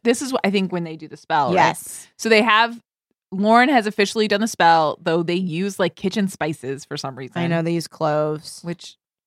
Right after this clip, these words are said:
Speaker 1: I mean,
Speaker 2: I don't know why they don't have more of those things around.
Speaker 1: It was a weird, I guess 'cause they don't have a witch on the squad.
Speaker 2: That's true. They need one.
Speaker 1: They need a
Speaker 2: They
Speaker 1: witch.
Speaker 2: really need a witch.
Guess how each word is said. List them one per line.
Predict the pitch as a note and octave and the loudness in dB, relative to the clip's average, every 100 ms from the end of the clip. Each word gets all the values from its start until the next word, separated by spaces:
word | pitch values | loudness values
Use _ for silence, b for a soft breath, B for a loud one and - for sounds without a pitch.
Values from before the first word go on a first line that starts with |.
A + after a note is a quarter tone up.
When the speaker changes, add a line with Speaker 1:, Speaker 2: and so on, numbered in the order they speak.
| - | -6
Speaker 1:
I | |
mean, | F#3 F#3 E3+ _ - | -2 -2 -4 _ -2
Speaker 2:
I | A3 | 2
don't | |
know | D#4 | 4
why | D4+ C#4 | 6 6
they | B3+ | 4
don't | A#3+ | 2
have | A3 G#3+ | 2 2
more | G#3+ G3+ G3+ | 2 2 2
of | F#3+ | 2
those | F3 E3+ - | 0 -4 -8
things | D#3+ D#3+ | -8 -6
around. | C#3 D#3+ A3 | -4 0 2
Speaker 1:
It | |
was | B3+ B3+ A#3 - | 4 2 0 2
a | G3 | 4
weird, | F#3+ F#3+ G3 F#3+ F#3 - | 4 2 2 2 0 -2
I | F#3+ | -2
guess | B3 | -2
'cause | - | -2
they | B3+ | 0
don't | G#3+ F#3+ | 2 0
have | E3 | 0
a | |
witch | E3 D#3 | -4 -6
on | C3+ | -10
the | |
squad. | - - - - _ _ - | -12 -8 -8 -8 _ _ -12
Speaker 2:
That's | E3+ - | -12 -10
true. | - D#3+ | -8 -2
They | E3+ | 2
need | G3 G3 D3+ | 2 2 0
one. | D3 D3+ | -6 -6
Speaker 1:
They | F#3 | -8
need | E3+ | -8
a | B2+ | -4
Speaker 2:
They | F#3 F#3+ | 2 2
Speaker 1:
witch. | F3+ | 4
Speaker 2:
really | G#3 G#3+ G3+ | 4 4 4
need | F3+ | 2
a | |
witch. | D#3+ D3+ - - | 0 -2 -4 -12